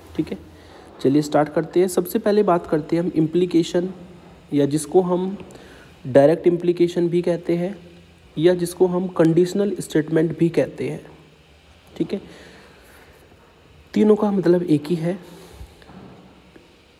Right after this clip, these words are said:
इसकी definition तो मैं आपको define कर चुका हूँ first lecture में, लेकिन आज हम इसकी truth table और इसको detail में जानेंगे।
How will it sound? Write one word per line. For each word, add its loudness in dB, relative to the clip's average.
इसकी -2
definition 4
तो -2
मैं 0
आपको 0
define 2
कर 0
चुका -4
हूँ 0
first -10
lecture -4
में, 0
लेकिन -4
आज 0
हम 2
इसकी -2
truth 0
table 2
और -2
इसको -4
detail 0
में 2
जानेंगे। -6